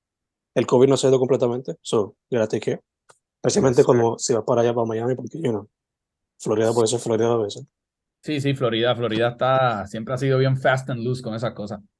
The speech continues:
Speaker 1: Sí, sí, sí. Y tercero, mano, para adelante. Can't wait to see lo que viene Skeptic Camp, los videos de Dupont Plaza y lo que viene de tu parte como solista, hopefully later this year, si no el año que viene, cuando sea que lo tengas planeado.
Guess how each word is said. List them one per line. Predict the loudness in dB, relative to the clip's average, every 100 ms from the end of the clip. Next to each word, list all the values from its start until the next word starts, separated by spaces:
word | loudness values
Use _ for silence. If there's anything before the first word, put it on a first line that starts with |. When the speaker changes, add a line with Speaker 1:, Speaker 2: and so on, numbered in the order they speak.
| _
Speaker 1:
Sí, | -4 0
sí, | 0 0
sí. | -2 _ _ _ -20 -20 0
Y | 4 6 8
tercero, | 6 6 4
mano, | 6 4
para | 4 2
adelante. | 0 -8 _ -4
Can't | -2 0
wait | -2
to | -2
see | -4 -2 0 0
lo | -2
que | -2
viene | -4 -6
Skeptic | -4 -4 -4 -2
Camp, | -2 -4 -8 _ _ -8
los | -2 0
videos | 2 2
de | 0
Dupont | -2 -4 -4
Plaza | -4 -4 -6 -10 _ _ _ _ _
y | 0 2
lo | 2
que | 0
viene | -2 -2
de |
tu | -2
parte | 0 -2 0 -2
como | -2 -4 -4
solista, | -4 -4 -4 -4 -6 -6 -10 _ _ _ _ _ _
hopefully | 0 0 2 2 4 2 0 -2 -6 -6
later | 0 0
this | 0 0
year, | 0 0
si | -2 -4
no | -4
el |
año | -4 -6
que | -6
viene, | -4 -4 -8 -10
cuando | -8 -8
sea | -8 -6
que |
lo | -4
tengas | -2 -4 -4
planeado. | -6 -6 -10